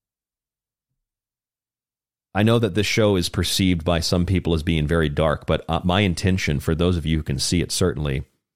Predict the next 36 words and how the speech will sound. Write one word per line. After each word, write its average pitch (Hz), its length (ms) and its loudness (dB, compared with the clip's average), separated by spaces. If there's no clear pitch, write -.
and 78 180 0
I 80 60 0
know 82 140 2
confirm 85 460 -2
this 71 140 -2
for 80 200 -2
me, 65 160 0
th-, 85 240 -2
th-, 87 180 0
this 98 240 0
is 107 80 0
about 87 460 0
helping 87 500 0
to 80 140 -4
shed 78 240 0
light 82 240 0
on 76 100 -2
all 71 100 -6
this - 320 -6
and 82 80 -4
to 78 80 0
try 101 180 2
to 101 80 2
bring 92 200 2
objectivity 85 560 -2
to 78 160 -4
it, 71 80 -4
because 82 240 -2
it's - 120 -4
like, 82 240 -2
I 87 80 0
don't 92 180 0
believe 98 220 2
the 98 80 0
QAnon 80 400 0
story, 76 460 -2